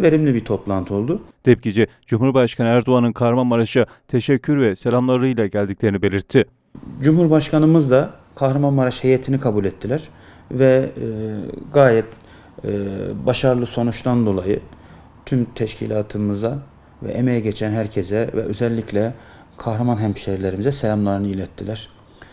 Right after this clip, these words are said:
Speaker 1: Desteklerini her zaman arkamızda hissettiğimiz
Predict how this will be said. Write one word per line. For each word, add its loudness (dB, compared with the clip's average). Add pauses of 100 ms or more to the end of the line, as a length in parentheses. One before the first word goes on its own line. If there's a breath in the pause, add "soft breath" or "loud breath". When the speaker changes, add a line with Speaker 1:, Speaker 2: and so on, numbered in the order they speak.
(1200 loud breath)
Speaker 1:
Desteklerini 2
her 2
zaman 0
arkamızda -4
hissettiğimiz -4